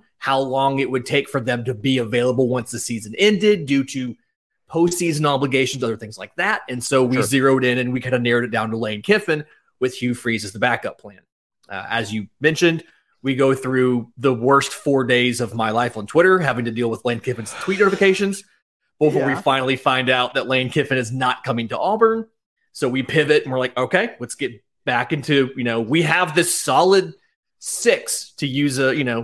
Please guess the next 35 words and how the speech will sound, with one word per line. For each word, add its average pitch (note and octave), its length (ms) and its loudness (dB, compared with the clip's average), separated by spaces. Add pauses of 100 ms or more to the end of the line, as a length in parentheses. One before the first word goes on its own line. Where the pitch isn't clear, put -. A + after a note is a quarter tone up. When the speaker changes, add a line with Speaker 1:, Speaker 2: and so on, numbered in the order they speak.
Speaker 1:
who D#3+ 100 4
wants D3+ 280 2
to G3 40 2
go F3+ 100 4
to F#3+ 60 6
prom G3+ 380 2
with C3 200 -2
us, A2 280 -8
who D3+ 180 -2
asked D#3 340 -2
us A2+ 220 4
Speaker 2:
Mm-hmm. G#2+ 140 0
Speaker 1:
to G#2 40 -2
prom. G2 360 -8 (580)
And C3+ 140 -6
we've C#3+ 140 0
been C#3+ 100 -2
trying D3+ 200 0
to F3 60 0
find F#3 300 2
something F3+ 280 2
better. D#3+ 360 2
Let's C#3 200 -4
go F3 120 4
over F3 140 2
there F3+ 160 4
and E3 100 -2
talk E3+ 300 -2
to, D#3 180 -2 (200)
let's - 140 -14
talk D3 260 -4
to F3 180 -4 (120)
Hugh G#3+ 200 -4
Freeze. D3 500 -2 (840)
And C3 520 -2